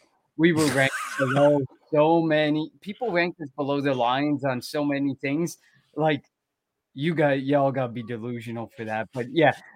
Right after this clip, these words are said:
Speaker 1: anyways, like you said, we're gonna get into Tutty and Muddy, and this week we're gonna do the Gold Jacket Awards show. Um, usually we make it a, a whole show about, and we throw, give out some awards and stuff.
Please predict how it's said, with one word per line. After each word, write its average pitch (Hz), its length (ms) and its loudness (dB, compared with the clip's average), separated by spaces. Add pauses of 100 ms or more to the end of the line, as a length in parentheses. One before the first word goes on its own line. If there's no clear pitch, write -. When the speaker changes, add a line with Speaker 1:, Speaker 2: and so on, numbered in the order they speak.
Speaker 1:
anyways, 156 760 4 (540)
like 180 200 2
you 202 100 -4
said, 208 240 0
we're 165 100 0
gonna 190 240 0
get 170 240 -2
into 165 220 -2
Tutty 151 260 0
and 147 180 0
Muddy, 151 260 0
and 143 100 2
this 147 180 -6
week 151 160 -8
we're 151 80 -4
gonna 147 160 -2
do 147 120 -4
the 135 100 -2
Gold 127 420 -4
Jacket 127 420 -2
Awards 120 480 -4
show. 143 480 2 (340)
Um, 123 440 2 (720)
usually 139 460 2
we 135 180 0
make 127 300 -2
it 139 320 0
a, 120 460 -2
a 117 180 -4
whole 131 400 -2
show 131 760 2
about, 120 460 -2
and 117 180 -6
we 117 100 -6
throw, 127 400 -2
give 127 200 -6
out 127 180 -2
some 123 200 -4
awards 117 420 -4
and 120 140 -4
stuff. - 260 -4